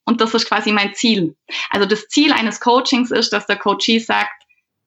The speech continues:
„Ich brauch dich gar nicht mehr, ich hab heute gar nicht an dich gedacht. Ich wollte dir gar keine Frage stellen. Ich wollte auch gar nichts mit dir lösen. Ich hab heut die letzten, heut und die letzten zwei Tage alles selber lösen können.“ Das ist mein Ziel. Dann weiß ich, okay, es ist soweit. Und dieses acht bis zehn Wochen Coaching,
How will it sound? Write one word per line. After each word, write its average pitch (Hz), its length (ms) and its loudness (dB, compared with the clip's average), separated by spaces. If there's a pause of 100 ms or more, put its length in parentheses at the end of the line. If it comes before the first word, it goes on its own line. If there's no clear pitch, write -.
(440)
„Ich 240 120 0
brauch 285 200 2
dich 240 180 -2
gar 196 100 0
nicht 196 160 -4
mehr, 196 120 0
ich 196 120 -4
hab 233 120 0
heute 240 140 2
gar 220 140 0
nicht 240 160 0
an 220 100 0
dich 226 160 -4
gedacht. 214 580 -4
Ich 233 160 0
wollte 269 200 4
dir 254 60 2
gar 226 140 0
keine 214 260 -2
Frage 196 340 -2
stellen. - 300 -2 (100)
Ich - 140 -6
wollte 277 180 2
auch 233 100 -4
gar 240 140 0
nichts 247 160 0
mit 233 140 0
dir 214 100 0
lösen. 247 280 2
Ich - 120 -4
hab 226 160 -2
heut 226 160 0 (280)
die 262 60 0
letzten, 269 380 0
heut 285 200 2
und 247 100 2
die 233 60 0
letzten 220 280 0
zwei 208 160 0
Tage 202 320 -2
alles 254 260 0
selber 185 260 0
lösen 170 280 -4
können.“ 185 200 0
Das 277 160 4
ist 262 160 0
mein 220 300 2
Ziel. 202 300 0
Dann 233 340 2 (240)
weiß 196 260 -2
ich, 208 140 -2
okay, 208 220 0
es 202 100 0
ist 196 140 -8
soweit. 170 360 0
Und 185 120 -2
dieses 202 240 -4
acht - 240 -2
bis 247 140 -4
zehn 208 180 0
Wochen 233 260 2
Coaching, 226 440 2